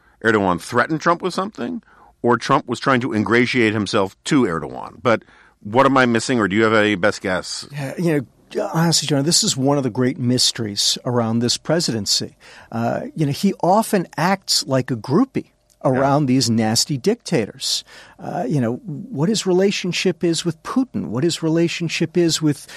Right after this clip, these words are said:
Speaker 2: Kim Jong-un of North Korea, what his relationship is with Duterte, right? He, he seems to be infatuated with
Speaker 1: Mm-hmm.
Speaker 2: these people. And, you know, you may be right that they may have something on him.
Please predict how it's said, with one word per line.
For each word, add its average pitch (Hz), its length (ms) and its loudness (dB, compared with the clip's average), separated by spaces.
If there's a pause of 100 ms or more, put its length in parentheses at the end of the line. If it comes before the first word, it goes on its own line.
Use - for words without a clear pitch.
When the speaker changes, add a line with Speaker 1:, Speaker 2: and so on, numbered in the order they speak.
(200)
Speaker 2:
Kim 196 220 2
Jong-un 185 360 4
of 165 160 0
North 175 300 0
Korea, 180 520 2
what 117 200 -4
his 156 260 -2
relationship 160 680 -2
is 170 240 0 (160)
with 208 180 -2
Duterte, 160 640 -4 (320)
right? - 140 -6
He, 202 200 -4
he 208 180 -4
seems 269 480 2
to - 80 -6
be 185 120 0
infatuated 143 960 -2 (100)
with 131 220 -2
Speaker 1:
Mm-hmm. 92 80 -6
Speaker 2:
these 110 240 0
people. - 560 -4
And, 147 180 0 (300)
you 180 100 0
know, 151 60 4
you 156 180 2
may 208 260 4
be 180 140 2
right 170 380 4
that 123 160 -6
they 127 140 2
may 135 220 2
have 156 440 2
something 110 500 0 (120)
on 107 220 0
him. 110 340 -2